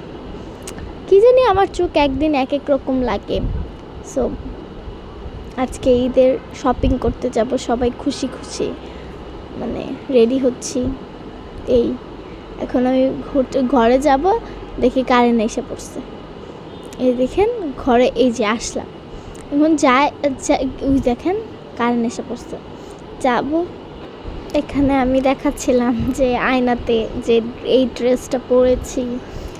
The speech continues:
এখন সবাইকে বলতেছি, "আসো আমার ভিডিওতে, আমরাও একটু ভিডিও করি।" So, আর আজকে আমার চুলগুলো ভিজা, কিন্তু ঘরে থাকতে থাকতে হেয়ার ড্রায়ারের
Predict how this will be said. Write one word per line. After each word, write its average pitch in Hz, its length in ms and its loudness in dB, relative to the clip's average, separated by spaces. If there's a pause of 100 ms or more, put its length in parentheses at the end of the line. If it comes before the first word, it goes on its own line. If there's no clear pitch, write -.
(140)
এখন 247 520 0
সবাইকে 247 440 2
বলতেছি, 254 560 2
"আসো 254 300 0
আমার 247 260 2
ভিডিওতে, 247 800 0
আমরাও 247 440 2
একটু 240 260 -4
ভিডিও 233 480 0
করি।" 233 240 0 (520)
So, 254 60 6
আর 247 340 6
আজকে 269 320 2
আমার 269 240 4
চুলগুলো 269 480 4 (140)
ভিজা, 262 420 2
কিন্তু 285 380 -2
ঘরে 262 240 2
থাকতে 269 320 0
থাকতে 285 360 -2
হেয়ার 233 280 2
ড্রায়ারের 294 440 6